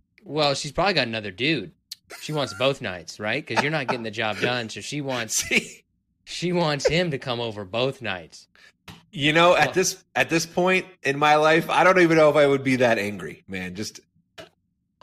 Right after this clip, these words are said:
Speaker 1: Yeah, like, how far into a relationship would you be okay if, like, somebody else was coming over and getting the job done, but you got a free weekend?
Speaker 2: <laughs> I mean, that's tough, man. That's a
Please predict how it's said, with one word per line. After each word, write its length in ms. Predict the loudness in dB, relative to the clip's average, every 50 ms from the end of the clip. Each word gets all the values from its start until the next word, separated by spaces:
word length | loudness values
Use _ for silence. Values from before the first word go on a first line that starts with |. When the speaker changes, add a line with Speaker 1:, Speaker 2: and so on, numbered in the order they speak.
| _ _ _ _ _ _ -6
Speaker 1:
Yeah, 180 | -2 -2 0
like, 200 | 2 0 0 0
how 180 | 0 -2 -2 -2
far 260 | -2 0 0 0 0 0
into 240 | 0 0 0 0 0
a 40 | 0
relationship 720 | -2 -2 -4 -4 -4 -6 -6 -10 -12 -10 -10 -10 -10 -10
would 160 | -10 -12 -10
you 100 | -10 -10
be 180 | -10 -8 -8 -8
okay 480 | -8 -8 -10 -10 -8 -8 -8 -8 -10 -12
if, 140 | -14 -14 -14
like, 220 | -12 -12 -12 -12 -10
somebody 400 | -8 -8 -8 -8 -8 -8 -8 -8
else 220 | -8 -8 -10 -10
was 100 | -14 -16
coming 260 | -14 -12 -12 -10 -10 -8
over 260 | -8 -8 -8 -8 -8
and 120 | -8 -8
getting 200 | -10 -10 -10 -12
the 80 | -14 -12
job 320 | -12 -8 -8 -8 -8 -6
done, 300 | -6 -6 -4 -4 -4 -6
but 180 | -8 -10 -10 -8
you 60 | -6
got 180 | -4 -4 -6 -6
a 40 |
free 260 | -8 -10 -12 -12 -12 -12
weekend? 460 | -12 -12 -14 -14 -14 -16 -18 -18 -20 _ _ _ _ _ _ _
Speaker 2:
<laughs> 320 | _ _ _ _ _ -6
I 280 | 0 4 4 4 4 2 -2 -8 -10 -4 -2
mean, 260 | 0 0 0 0 -2 -8 -14 -20 -20 _ _ _ _ _ _ _ _ -4
that's 200 | -2 -2 -2 -4 -6
tough, 440 | -6 -2 0 2 2 2 0 -2 -4
man. 220 | -2 -2 -2 -4 -8 -14 -18 -18 -18 -6 -2
That's 220 | -2 0 0 0 0
a 320 | 0 2 0 -2 -6 -12